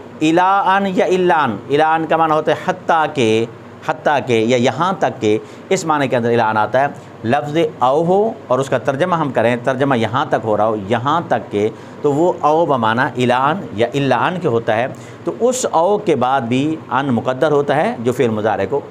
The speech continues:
नसब देता है। मिसाल के तौर पर, "लअल्ज़मन्नका", कोई कहता है मैं तुझे लाजिम पकड़े रखूँगा, औ तुअतियनी हक़्क़ी, औ तुअतियनी, यहाँ तक के, यहाँ हम औ का तर्जमा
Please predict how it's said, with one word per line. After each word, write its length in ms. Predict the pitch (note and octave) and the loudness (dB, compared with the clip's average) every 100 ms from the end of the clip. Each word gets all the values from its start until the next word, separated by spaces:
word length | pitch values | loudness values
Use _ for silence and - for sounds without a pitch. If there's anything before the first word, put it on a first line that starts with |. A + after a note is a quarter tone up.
| G#2 | -4
नसब 280 | B2+ G#2 E2+ | -2 -2 -2
देता 220 | E2+ F2 | -2 -4
है। 100 | F2+ - - - C#3+ | -6 -12 -20 -10 -4
मिसाल 300 | D#3+ D#3+ D#3+ | 0 0 0
के 100 | D3+ | -2
तौर 120 | C#3 | 0
पर, 220 | C3+ B2 - - - A#2+ | 0 -4 -10 -18 -6 -2
"लअल्ज़मन्नका", 1200 | C#3+ D#3+ G3+ F#3 F3 E3+ F#3+ F#3 F#3+ F#3+ C#3 G2 - - D#3 | 0 0 0 0 0 2 0 0 -2 0 0 -2 -8 -6 -2
कोई 100 | D3+ | 0
कहता 260 | C#3+ D3 | 0 0
है 60 | D3+ | 0
मैं 140 | D3+ | 0
तुझे 360 | D3 A#2+ B2+ C3 C3 - - | 0 0 2 0 -4 -12 -4
लाजिम 460 | G#2+ C3+ D#3 F3+ E3+ - | 0 0 0 -2 -4 -4
पकड़े 260 | E3+ A#3 | 0 2
रखूँगा, 560 | G3 - A#2+ G2+ G#2+ G#2+ - - - - | 2 0 0 2 2 0 -8 -20 -14 -2
औ 320 | D3+ F3+ G#3+ G#3+ G#3+ | 0 2 2 0 0
तुअतियनी 1080 | A3+ G#3 G3 F3 D#3+ C#3 C3+ E3 F#3+ G3 F#3+ - | 2 2 0 2 2 2 2 0 0 0 0 -2
हक़्क़ी, 640 | F3 F3 - A#2 A2 A2 - B2 | -4 -6 -4 -2 0 -2 -2 0
औ 220 | C3+ A#2+ | 0 0
तुअतियनी, 1040 | B2 E3+ C3 A#2 A#2+ G2+ G2 A#2+ C#3+ E3 - - - G#2 | 0 0 2 0 0 0 0 0 0 -2 -6 -18 -12 -6
यहाँ 460 | A#2+ D3+ G3 A3+ | -2 0 0 0
तक 200 | A3+ C#3 | 0 -2
के, 180 | - F#2+ F#2 - - | -2 -4 -6 -10 -2
यहाँ 520 | C3 E3 F#3 E3 - - | 0 2 2 0 -2 -6
हम 220 | D#3 E3+ | -2 -2
औ 220 | - C#3+ | 0 0
का 120 | B2+ A#2 | 0 -2
तर्जमा 420 | G#2+ G#2 C3+ | -2 -2 -2